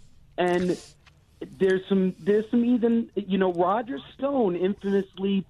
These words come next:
put out an accusation that Bren-, Brennan converted to Islam, um, and that was via to former top Islam expert, uh, John Guadallo, uh, who claimed that Bren-,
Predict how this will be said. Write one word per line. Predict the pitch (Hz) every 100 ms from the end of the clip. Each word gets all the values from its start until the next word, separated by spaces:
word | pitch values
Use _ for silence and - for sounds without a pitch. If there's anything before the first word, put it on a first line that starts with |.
| _
put | - 202
out | 190 196
an | 190
accusation | 190 190 202 165 202 247 - 180 170
that | 156 -
Bren-, | 156 175 190 - -
Brennan | 165 180 202 202 -
converted | 185 151 170 175 165
to | 156
Islam, | 208 247 180 139 120 117 151 - - - - -
um, | 139 143 139 135 - - _ _ _ 160
and | 156
that | 165 190
was | 202 147
via | 131 180 170
to | 165 - 160 147
former | - 170 165 156
top | - 175 165
Islam | 160 143 156 147 151
expert, | 147 - 160 143 135 -
uh, | 135 123
John | 107 156 147 139 143 -
Guadallo, | 139 139 131 156 175 180 107 101 123 - - - -
uh, | 127 123
who | 156 156
claimed | - 180 175 160
that | 139
Bren-, | 139 165 180